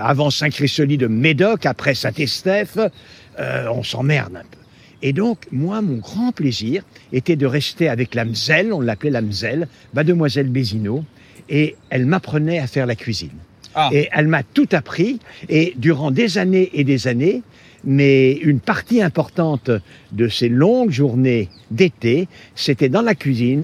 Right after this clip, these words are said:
Speaker 1: avec la Mzelle, à apprendre à faire de la lamproie bordelaise, à faire évidemment, euh, de la viande sur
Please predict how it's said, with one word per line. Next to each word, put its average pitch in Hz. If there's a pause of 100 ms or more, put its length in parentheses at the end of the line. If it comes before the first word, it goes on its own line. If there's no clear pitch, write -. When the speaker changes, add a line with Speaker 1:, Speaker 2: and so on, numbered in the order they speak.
(120)
Speaker 1:
avec 202
la 160
Mzelle, 127 (300)
à 165
apprendre 170 (200)
à 143
faire 165
de 143
la 135
lamproie 131 (220)
bordelaise, 113 (260)
à 110
faire 120
évidemment, 120
euh, 113
de 107
la 113
viande 127
sur 123